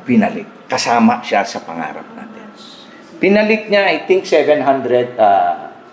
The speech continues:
million yung, ano, yung overall. Kasi, on top dun sa pinaka na one bridge, no, na nagdagdag siya ng,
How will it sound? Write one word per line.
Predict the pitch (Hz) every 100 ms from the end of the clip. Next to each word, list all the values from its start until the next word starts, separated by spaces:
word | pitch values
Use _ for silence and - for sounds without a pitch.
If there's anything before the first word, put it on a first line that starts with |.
| 104
million | 107 107 98 113 147 - - - -
yung, | 120 113 104 101 95 92 85 -
ano, | 92 123 - - - - -
yung | 113 113 107 98 95 95
overall. | 113 101 101 - 123 175 - - -
Kasi, | 269 - 196 170 - - - - -
on | 262 285 -
top | 254 - 208
dun | 226
sa | 220 -
pinaka | 190 180 165
na | 165 143
one | 139 139
bridge, | 113 113 110 - - - - - 113
no, | 127
na | 143 131
nagdagdag | 120 113 - - 113 - - - - 113
siya | - 123 117 - - -
ng, | 104 107